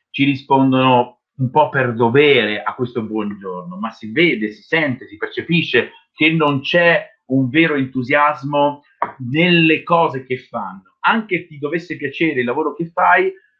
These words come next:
comunque il più delle volte o il fatto che hai un capo che non tolleri, o hai dei colleghi con effetto mobbing,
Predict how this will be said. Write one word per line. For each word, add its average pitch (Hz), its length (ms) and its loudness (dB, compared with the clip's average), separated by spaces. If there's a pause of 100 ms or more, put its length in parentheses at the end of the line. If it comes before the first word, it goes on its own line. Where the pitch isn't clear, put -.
(120)
comunque 190 460 0
il 160 160 0
più 202 140 -10
delle 175 220 0
volte 175 720 -2 (600)
o 160 220 4
il 165 120 2
fatto 160 360 0
che 151 120 -2
hai 143 180 0
un 147 160 -6
capo 143 320 -2
che 143 100 -6
non 147 220 -8
tolleri, 123 480 -2
o 131 220 -6
hai 139 180 -2
dei 135 200 -6
colleghi 131 680 -4
con 131 260 -12
effetto 131 520 -6
mobbing, 110 520 -4